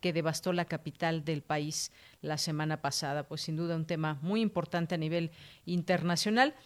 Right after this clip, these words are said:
como otros también, otros, y que en este caso también, pues, destacamos, eh, esta situación que hay entre China y Estados Unidos,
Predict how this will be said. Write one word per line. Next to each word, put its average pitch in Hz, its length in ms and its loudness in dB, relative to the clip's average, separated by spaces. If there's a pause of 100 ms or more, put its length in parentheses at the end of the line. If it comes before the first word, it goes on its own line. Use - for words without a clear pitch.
(460)
como 233 300 8
otros 302 360 4
también, 254 480 6 (240)
otros, 226 540 2
y 185 140 -6
que 202 180 2
en 196 100 2
este 214 300 0
caso 208 400 4
también, 185 520 0 (120)
pues, 165 300 -6
destacamos, 180 1080 -2 (440)
eh, 185 220 -2
esta 185 240 -2
situación 180 600 0
que 190 80 0
hay 180 120 4
entre 175 260 0
China 202 420 2
y 165 80 2
Estados 175 480 0
Unidos, 165 520 0